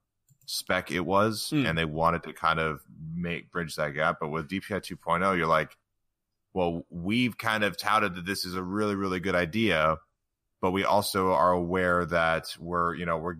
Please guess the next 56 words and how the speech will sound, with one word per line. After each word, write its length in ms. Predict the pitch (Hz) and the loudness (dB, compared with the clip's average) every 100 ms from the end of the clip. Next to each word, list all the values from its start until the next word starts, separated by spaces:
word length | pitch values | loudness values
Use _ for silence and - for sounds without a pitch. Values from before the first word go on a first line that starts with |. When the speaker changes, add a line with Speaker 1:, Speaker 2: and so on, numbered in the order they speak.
| 78 | -12
Speaker 1:
get-, 240 | 98 92 95 | -8 -8 -6
we're 100 | 98 | 0
garnering 380 | 101 107 107 | 2 2 2
attention, 580 | 98 - 95 92 95 90 | -2 -2 -2 -2 -4 -2
but 140 | 85 82 | -2 2
we're 100 | 87 | 2
also 320 | 82 - 87 | 0 -2 -4
kind 240 | - 90 | 0 0
of 140 | 82 78 | 0 0
garnering 460 | 87 87 87 82 | 2 2 -2 -4
the, 140 | 82 73 _ | -6 -10 _
the 200 | 85 82 | -8 -6
attention 380 | 78 87 - 80 | -6 -10 -6 -2
of 340 | 80 78 - _ 92 | -2 -2 -10 _ -6
O 160 | 95 | -2
E 100 | 92 | 0
Ms 320 | 98 104 90 82 | 2 0 0 -2
that 180 | 73 | -2
want 240 | 76 82 - - | 2 0 0 -10
to 140 | 87 | -10
maybe 320 | 85 87 82 - | -8 -8 -8 -12
invest 400 | 87 80 82 - | -8 -2 -2 -4
more 160 | 80 76 | -6 -2
in 60 | |
our 100 | 73 | 0
product." 520 | 73 104 107 82 - - _ _ _ _ _ - | 0 2 2 0 -6 -20 _ _ _ _ _ -4
And 140 | 82 80 | -2 2
they're, 420 | 87 85 82 - _ _ _ - | 4 4 2 0 _ _ _ -2
I 120 | 87 | 0
don't 220 | 107 98 85 | 2 0 2
know 160 | 98 | 0
where 300 | 90 90 90 | 2 2 2
they 220 | 82 85 - | 2 0 0
end 280 | 85 82 | -2 0
up 300 | 82 78 73 | 2 2 0
with 380 | - 78 71 - 67 | -4 -6 -6 -8 -12
this 320 | 71 78 - | -8 -6 -6
more, 240 | 82 78 | -2 -2
this 220 | 78 78 - | -2 -8 0
large 340 | 82 80 71 | 2 2 0
amount 260 | 76 76 76 | -2 -2 -2
of 60 | |
attention, 380 | 71 - 98 82 | -4 -6 -6 -6
'cause 140 | 76 82 | -6 -2
they're 120 | 147 | 0
getting 320 | 135 156 107 | 2 2 4
a 80 | 80 | 0
lot 460 | 85 98 135 131 | 0 2 4 6
of 80 | 98 | 4
attention 420 | 87 104 101 87 | -2 -2 -4 -4
from 180 | 82 82 | -8 -4
O 140 | 85 78 | -2 -2
E 60 | |
Ms. 340 | 78 67 - 82 | -4 -8 -10 0
Like, 220 | 80 156 | 2 2
Speaker 2:
Mm. 180 | 104 | 0